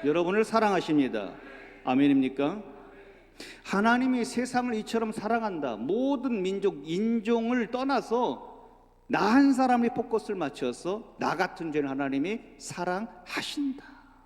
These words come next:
하나님이 나를 사랑하신다. 그런데 우리가 신앙에서 가끔 이런 마음을 가질 때 있지 않습니까? 아, 하나님이 나를 사랑하신다는데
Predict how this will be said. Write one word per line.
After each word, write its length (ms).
하나님이 380
나를 160
사랑하신다. 600
그런데 240
우리가 440
신앙에서 320
가끔 380
이런 180
마음을 200
가질 220
때 80
있지 140
않습니까? 640
아, 80
하나님이 400
나를 160
사랑하신다는데 1400